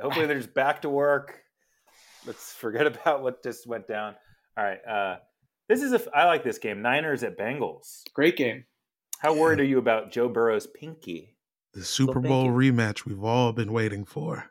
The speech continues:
Speaker 1: Oh, yeah, the
Speaker 2: <laughs>
Speaker 1: Collinsworth Bowl.
Speaker 3: Let's go. Um,
Speaker 1: Um,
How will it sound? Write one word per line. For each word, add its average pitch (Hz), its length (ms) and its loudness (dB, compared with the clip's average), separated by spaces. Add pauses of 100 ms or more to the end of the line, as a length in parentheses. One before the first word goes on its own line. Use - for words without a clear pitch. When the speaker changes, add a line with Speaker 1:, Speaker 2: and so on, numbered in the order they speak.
Speaker 1:
Oh, 123 200 2
yeah, 113 180 6
the 104 100 0
Speaker 2:
<laughs> - 0 -
Speaker 1:
Collinsworth 120 640 2
Bowl. 85 380 -6 (720)
Speaker 3:
Let's 113 200 -6
go. 101 440 0 (1400)
Um, 107 100 2
Speaker 1:
Um, 101 420 0